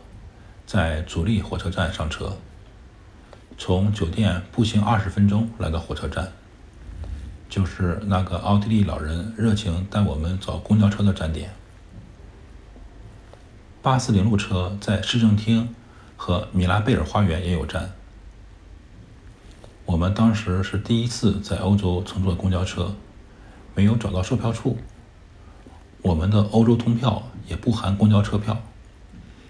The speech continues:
打听了一下才明白，原来是从司机那里买票。因为我和老-，老婆计划步行游览，没有买去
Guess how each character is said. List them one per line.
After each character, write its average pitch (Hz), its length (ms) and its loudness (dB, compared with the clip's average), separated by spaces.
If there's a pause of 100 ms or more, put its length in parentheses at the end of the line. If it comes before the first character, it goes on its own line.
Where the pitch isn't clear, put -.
(300)
打 - 160 0
听 107 160 2
了 107 100 4
一 87 80 4
下 87 380 -4
才 - 140 -10
明 80 200 -2
白， 87 220 -6 (800)
原 98 140 2
来 92 120 2
是 104 160 -4
从 107 160 -2
司 107 220 0
机 139 140 2
那 117 100 2
里 90 140 0
买 78 120 -6
票。 101 320 -8 (1400)
因 127 160 6
为 123 100 6
我 107 160 2
和 107 160 -2
老-， 98 320 0
老 92 140 0
婆 95 200 -2
计 107 200 0
划 107 200 0
步 107 240 -2
行 95 220 0
游 82 140 0
览， - 260 -6 (1800)
没 110 140 6
有 113 100 8
买 98 320 0 (180)
去 98 460 2